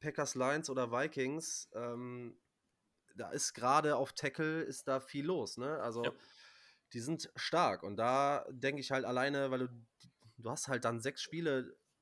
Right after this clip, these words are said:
Speaker 1: in der Saison, <clears throat> in denen du auf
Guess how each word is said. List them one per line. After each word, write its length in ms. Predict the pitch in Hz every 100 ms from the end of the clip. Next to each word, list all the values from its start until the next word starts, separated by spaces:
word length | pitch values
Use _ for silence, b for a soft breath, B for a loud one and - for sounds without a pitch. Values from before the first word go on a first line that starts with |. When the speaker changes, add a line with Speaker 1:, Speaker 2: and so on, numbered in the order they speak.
| _ - -
Speaker 1:
in 80 | 123
der 100 | 110
Saison, 460 | 113 107 113 139 - -
<clears throat> 880 | 208 190 117 _ - - - - _
in 140 | -
denen 160 | 131 143
du 120 | 135
auf 200 | 127 123